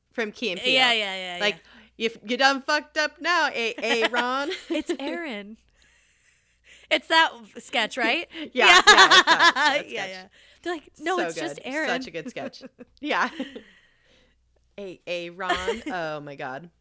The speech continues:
Speaker 1: Uh, so, uh, she says, "The year prior, his best friend died in an airplane crash overseas while serving in the military.
Speaker 2: Aw.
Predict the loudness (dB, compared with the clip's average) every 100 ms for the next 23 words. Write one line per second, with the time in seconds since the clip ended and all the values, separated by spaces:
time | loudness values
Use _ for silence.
0 | _ _ _ -20 _ _ -6 -2 -2 -2
1 | -4 -6 -10 -16 -14 -8 -6 -6 -6 -6
2 | -8 _ _ _ _ _ _ _ _ _
3 | -16 -12 -12 -14 -18 -20 -20 -16 -12 -12
4 | -14 -18 -10 -10 -8 -8 -8 -6 -6 -6
5 | -8 -10 -14 -12 -14 -12 -12 -12 -8 -8
6 | -8 -12 -16 -14 -16 -14 -18 -14 -14 -14
7 | -16 -18 -18 -18 -18 -18 -18 -18 -16 -16
8 | -16 -18 -18 -18 -20 -18 -18 -16 -20 _
9 | -20